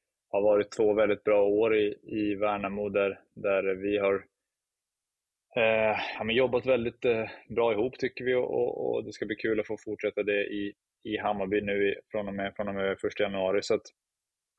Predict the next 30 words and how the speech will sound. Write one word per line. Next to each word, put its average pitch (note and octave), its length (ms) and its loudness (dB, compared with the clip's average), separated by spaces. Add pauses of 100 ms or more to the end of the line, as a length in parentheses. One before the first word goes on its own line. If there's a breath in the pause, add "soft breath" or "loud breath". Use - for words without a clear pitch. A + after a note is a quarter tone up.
(200)
det, A2+ 500 2 (640)
det A2 100 0
blir, A#2 280 4
eh, A#2 260 4
full B2+ 240 2
fart B2 280 0
på, A#2+ 220 2
på A#2 160 -2
det A2 100 4
jobbet A2+ 420 0
och, A2+ 280 -2
och, A#2 400 2
eh, B1+ 320 -2
förhoppningsvis G#2+ 480 -2
kan G#2+ 240 -4
vi, G#2 180 -2 (500)
kan B2 200 0
vi C3+ 220 4
fortsätta A#2+ 500 0
utveckla, A#2+ 580 0
eh, A2+ 1000 -6
oss B2+ 220 -2
själva B2+ 420 4 (120)
i, A#2+ 320 -4
i A#2+ 40 0
det A#2 120 0
jobbet, A#2+ 320 -2
men, A#2+ 220 -6
men A2+ 140 -8
också A2 240 -4